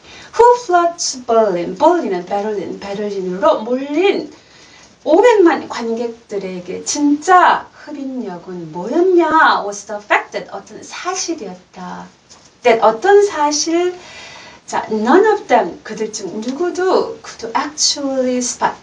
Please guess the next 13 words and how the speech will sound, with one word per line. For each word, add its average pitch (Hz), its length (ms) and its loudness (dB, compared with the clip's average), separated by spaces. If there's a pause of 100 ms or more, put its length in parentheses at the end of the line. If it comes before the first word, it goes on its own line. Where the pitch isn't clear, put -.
(120)
발견하지 254 760 0
못했대요. 196 800 -12 (1040)
Even 311 720 2 (240)
a 202 120 -8
square - 640 -4
inch 330 500 2
of 226 100 -6
the 226 180 -8
building, 202 480 -4
그 285 160 -2
건물이 214 420 -4
동독 226 400 0
국회의사당입니다. 220 1200 -2